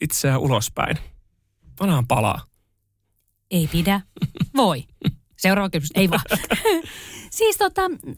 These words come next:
Speaker 2: ö, no mun mielestä ensinnäkin hienoa, että sulla on vaimo, jonka seurassa sä oot, koet, että sä voit olla avoimesti bi.
Speaker 1: Mm.
Speaker 2: Eli biseksuaali.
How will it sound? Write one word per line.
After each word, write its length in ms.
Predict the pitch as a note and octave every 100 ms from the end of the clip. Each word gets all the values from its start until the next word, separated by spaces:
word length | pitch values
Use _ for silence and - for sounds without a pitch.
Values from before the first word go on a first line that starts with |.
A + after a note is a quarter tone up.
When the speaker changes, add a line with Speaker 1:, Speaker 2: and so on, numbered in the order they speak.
| D4
Speaker 2:
ö, 320 | D4+ D4+ D4
no 100 | E4
mun 120 | G#4
mielestä 240 | F4+ G#3 A3+
ensinnäkin 280 | C#4+ A#3+ E3+
hienoa, 420 | F3 F3 A#3 C#4
että 180 | B3 A3
sulla 220 | G3+ D3
on 80 | D3+
vaimo, 300 | A#3+ C4+ C4+
jonka 240 | A#3+ A#3+
seurassa 420 | B3 F#3+ F#3+ B3 -
sä 240 | C4 A#3
oot, 120 | A#3 A#3 _ _ _ _ _
koet, 240 | C#4 C4
että 220 | B3 A#3 A#3+
sä 160 | A#3+
voit 180 | A3 A3
olla 240 | A3 G3+
avoimesti 480 | G#3 G3 E3 - D#3 - -
bi. 140 | - - _ _ _ _ _
Speaker 1:
Mm. 160 | G3+ E3+
Speaker 2:
Eli 120 | B3+
biseksuaali. 680 | A#3+ A#3 F#3 - E3 C#3+